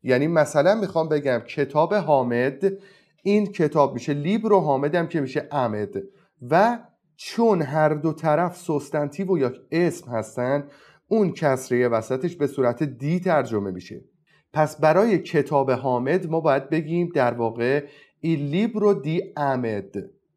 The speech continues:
این رو در واقع حواستون باشه که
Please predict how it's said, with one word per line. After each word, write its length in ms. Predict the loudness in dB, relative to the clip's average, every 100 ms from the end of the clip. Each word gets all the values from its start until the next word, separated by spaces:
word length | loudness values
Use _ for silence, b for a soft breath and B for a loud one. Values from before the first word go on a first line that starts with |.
| -2
این 200 | 0 4
رو 420 | 4 4 2 -2
در 180 | 2 4
واقع 240 | 4 4 4
حواستون 640 | 4 4 2 -2 -10 -2
باشه 320 | 2 2 0
که 320 | 0 0 0